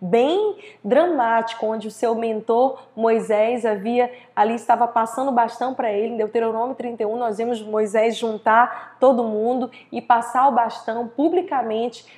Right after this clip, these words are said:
pra Josué. E Josué até então era ali só um ajudante de Moisés, embora ele já fosse um homem com uma certa experiência de guerra,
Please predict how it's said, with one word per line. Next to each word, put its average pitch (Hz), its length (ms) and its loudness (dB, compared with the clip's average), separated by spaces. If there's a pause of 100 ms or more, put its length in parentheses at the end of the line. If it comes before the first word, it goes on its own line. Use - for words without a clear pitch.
pra 220 140 0
Josué. 214 640 0
E 254 80 -4
Josué 277 380 2
até 294 240 -2
então 339 520 0 (420)
era 247 160 8
ali 269 220 2
só 285 200 -6
um 370 60 -2
ajudante 254 560 -2
de 269 60 -6
Moisés, 220 560 -2
embora 233 340 0
ele 247 140 -2
já 233 120 -4
fosse 233 320 -8
um 220 40 -6
homem 226 200 -4
com 233 80 -12
uma 220 120 -12
certa 233 260 -6
experiência 226 640 -4 (320)
de 190 180 -4
guerra, 233 580 0